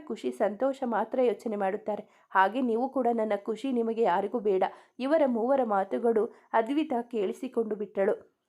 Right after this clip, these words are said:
ಅವಳಿಗೂ ಸೂರ್ಯ ಯಾಕೆ ಕುಸುಮನ ಮದುವೆ ಆಗೋಕೆ ಒಪ್ಪುತ್ತಾ ಇಲ್ಲ ಅನ್ನೋ ಕುತೂಹಲ. ಅವತ್ತು ಒಂದು ದಿನ ಬೈಕಲ್ಲಿ ಹೋಗಿದ್ದು ನೋಡಿ ಇಬ್ಬರ ನಡುವೆ ಏನೋ ಇದೆ ಎಂದುಕೊಂಡಿದ್ದಳು, ಆದರೆ ಅದು ಸುಳ್ಳಾಗಿತ್ತು. "ಸೂರ್ಯ, ನಿನ್ನ ನಾನು ಒತ್ತಾಯ ಮಾಡಲ್ಲ,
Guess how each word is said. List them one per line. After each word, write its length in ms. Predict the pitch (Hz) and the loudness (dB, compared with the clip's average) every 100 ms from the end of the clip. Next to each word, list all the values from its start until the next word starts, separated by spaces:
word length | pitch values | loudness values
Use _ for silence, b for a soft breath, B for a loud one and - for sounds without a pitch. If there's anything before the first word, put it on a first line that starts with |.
| _ - | _ 2
ಅವಳಿಗೂ 360 | 240 339 370 | 4 4 4
ಸೂರ್ಯ 340 | 370 262 240 320 | 2 0 2 4
ಯಾಕೆ 300 | 269 269 247 | 2 0 -4
ಕುಸುಮನ 480 | 247 240 254 277 240 | -4 -2 0 2 2
ಮದುವೆ 340 | 226 196 254 | 0 0 2
ಆಗೋಕೆ 420 | 277 262 262 262 | 2 2 -2 0
ಒಪ್ಪುತ್ತಾ 420 | 262 247 285 277 | 0 0 -4 -2
ಇಲ್ಲ 180 | 262 233 220 | -2 0 -2
ಅನ್ನೋ 180 | 220 208 | -2 -4
ಕುತೂಹಲ. 420 | 233 254 254 254 208 - - B B 254 | -4 -2 -2 0 0 -2 -16 B B 2
ಅವತ್ತು 320 | 320 381 311 | 2 4 2
ಒಂದು 300 | 220 247 302 | 2 0 0
ದಿನ 140 | 294 | 0
ಬೈಕಲ್ಲಿ 400 | 254 202 185 269 | 2 2 0 -2
ಹೋಗಿದ್ದು 380 | 269 262 247 254 | 0 -2 -2 -4
ನೋಡಿ 280 | 247 240 240 | -2 -2 -2
ಇಬ್ಬರ 260 | 220 208 285 | -4 0 2
ನಡುವೆ 320 | 269 254 254 | 2 0 0
ಏನೋ 240 | 220 214 294 | 0 0 0
ಇದೆ 260 | 262 254 | 0 -2
ಎಂದುಕೊಂಡಿದ್ದಳು, 680 | 233 214 226 208 202 202 208 | -2 -4 -4 -4 -2 -2 -2
ಆದರೆ 440 | 190 196 190 233 | 0 0 2 2
ಅದು 220 | 220 208 226 | 2 2 0
ಸುಳ್ಳಾಗಿತ್ತು. 760 | 247 208 202 196 202 196 B B B - | -4 0 0 0 -4 -6 B B B -6
"ಸೂರ್ಯ, 340 | 311 311 294 247 | 0 2 2 2
ನಿನ್ನ 240 | 220 240 | 0 0
ನಾನು 280 | 285 262 240 | 2 2 4
ಒತ್ತಾಯ 360 | 202 180 240 233 | 2 2 0 0
ಮಾಡಲ್ಲ, 360 | 226 190 190 | 0 0 0